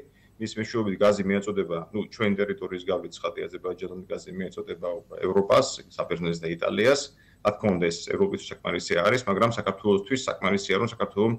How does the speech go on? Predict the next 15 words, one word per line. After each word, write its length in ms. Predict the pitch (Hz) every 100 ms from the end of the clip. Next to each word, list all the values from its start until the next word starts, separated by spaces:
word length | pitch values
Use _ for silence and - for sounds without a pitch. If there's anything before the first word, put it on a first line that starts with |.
| - _ _ _
შეიძინოს 540 | - 107 101 98 90 85
რაღაც 220 | 82 85
სერიოზული 500 | - 101 95 87 85
პოტენციალი 580 | - - 95 - 104 101
და 120 | 117 131 - - - _
ამით 300 | 95 107 117 127
მაინც 300 | 110 113 127
საქართველო 400 | 113 98 - 113
რაღაცნაირად 540 | 107 95 - 95 101 113
მიებას 460 | 101 95 95 110 110 - _ _ _
ევროპას, 460 | 104 98 98 - 113
დასავლეთს, 520 | - 98 101 95 123 123
გახდეს 380 | 90 - 127 127
მისთვის 340 | 107 101 123 120
მნიშვნელოვანი. 680 | 104 98 101 92 80 -